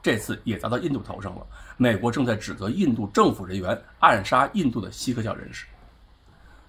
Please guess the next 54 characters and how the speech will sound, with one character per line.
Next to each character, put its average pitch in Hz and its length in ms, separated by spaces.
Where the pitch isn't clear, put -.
对 320 140
中 330 300
国 147 100
来 98 160
说 101 240
啊， - 100
现 165 200
在 135 140
我 95 140
们 151 140
也 147 140
是 - 140
要 87 40
发 92 200
展 - 160
经 90 180
济， - 140
那 - 80
么 151 80
就 147 80
必 143 220
须 131 180
在 117 120
多 226 320
个 95 160
方 123 240
向 120 180
上 87 160
降 123 280
低 123 120
对 127 220
抗 - 180
情 - 220
绪。 - 140
这 269 120
一 185 100
点 101 200
从 113 240
中 160 240
国 104 160
对 123 200
外 127 100
的 101 80
口 - 220
气 107 100
上 104 180
已 101 80
经 98 120
能 104 140
看 - 180
得 95 80
出 - 180
来 - 120
了。 107 160